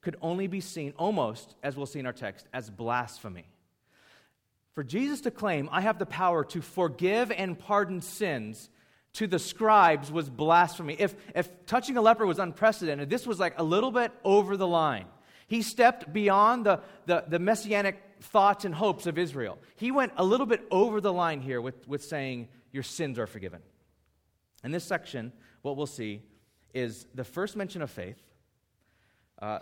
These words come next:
the advancing kingdom of God, and our greatest human need. So this first section,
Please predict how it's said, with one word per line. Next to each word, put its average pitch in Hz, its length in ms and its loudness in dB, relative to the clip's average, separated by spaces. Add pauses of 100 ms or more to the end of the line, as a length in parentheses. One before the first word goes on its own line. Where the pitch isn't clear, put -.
the 143 140 -4
advancing 175 520 -4
kingdom 127 360 -8
of 101 100 -10
God, 90 300 -12 (580)
and 143 300 -6
our 139 180 -2
greatest 123 500 -6
human 101 440 -12
need. 92 180 -12 (1900)
So 151 280 2
this 156 140 -4
first - 200 -4
section, 156 420 -2